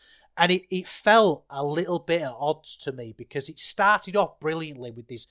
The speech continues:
great bit of violence that, by the way, both wrestlers absolutely excel at. And both wrestlers would be brilliant just going out and smashing each other's faces in.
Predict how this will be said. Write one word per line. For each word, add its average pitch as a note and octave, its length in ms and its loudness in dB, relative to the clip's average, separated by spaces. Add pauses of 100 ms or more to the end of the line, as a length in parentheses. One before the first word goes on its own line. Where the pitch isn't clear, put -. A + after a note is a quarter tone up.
(320)
great E3+ 420 2
bit D3 120 0
of C3 120 -4
violence C3+ 480 0
that, C3+ 180 -16
by G3 200 6
the G3 120 0
way, D3+ 300 0
both G3+ 320 2
wrestlers D3 520 -2 (360)
absolutely D#3+ 840 2
excel B2 440 0
at. F#2+ 120 -20 (260)
And C3+ 220 -6
both G3+ 320 8
wrestlers D3+ 360 2
would A#2 120 -20
be A#2+ 80 -14
brilliant C#3 500 -4
just A#2 160 -16
going C3 260 -4
out C#3+ 200 2
and A2 100 -12
smashing - 480 -6
each C3+ 160 -16
other's G#2+ 180 -16
faces B2+ 460 -10
in. G#2 80 -14